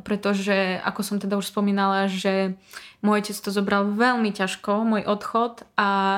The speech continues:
keď som oznámila, že vlastne idem študovať na Slovensko, tak, eh, mi povedal, že keď odídem, tak už nie som jeho dcéra. Že vlastne nemám sa doma ani ukazovať, pokiaľ si to nepremyslím. A bolo to tak, že ja som teda študovala v Minsku, rodičia bývali na dedine,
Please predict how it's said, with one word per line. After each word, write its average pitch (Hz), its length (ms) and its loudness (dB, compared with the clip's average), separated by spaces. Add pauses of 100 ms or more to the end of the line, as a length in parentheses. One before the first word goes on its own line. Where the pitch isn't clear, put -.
keď 214 80 0
som 214 160 0
oznámila, 208 480 2
že 202 80 0
vlastne 202 320 0
idem 202 240 0
študovať 196 400 0
na 190 160 0
Slovensko, 202 800 -2
tak, - 480 -6
eh, 202 80 -2 (240)
mi 190 80 0
povedal, 190 480 0
že 190 160 -2
keď 190 400 -4
odídem, 196 400 0
tak 196 240 -2
už 190 160 0
nie 202 160 2
som 202 160 0
jeho 190 240 0
dcéra. 175 480 -4 (320)
Že 208 160 -2
vlastne 214 240 2
nemám 208 240 4
sa 202 160 0
doma 202 240 2
ani 196 240 0
ukazovať, 196 560 -2
pokiaľ 196 320 -2
si 202 80 -2
to 202 160 -4
nepremyslím. 202 720 -2
A 214 80 4
bolo 226 240 2
to 214 80 -6
tak, 220 160 0
že 220 80 -2
ja 220 80 4
som 220 160 0
teda 214 160 0
študovala 220 480 2
v 202 80 2
Minsku, 269 400 0
rodičia 214 400 0
bývali 196 880 0
na 202 160 2
dedine, 233 640 2